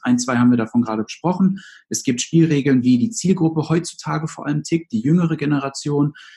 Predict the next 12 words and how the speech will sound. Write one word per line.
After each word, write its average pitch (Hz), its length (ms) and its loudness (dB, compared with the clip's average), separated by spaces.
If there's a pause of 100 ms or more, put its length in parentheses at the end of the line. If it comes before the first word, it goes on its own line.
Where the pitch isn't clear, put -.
(180)
die 120 220 4
jetzt 127 600 0
achtzehn 139 960 2
bis - 300 -4
dreißigjährigen 143 800 -2
ticken 139 280 -2
ganz 143 260 2
anders 143 460 0
als 123 220 -6
die 131 80 -6
Generation 131 720 -2
davor. 127 480 -6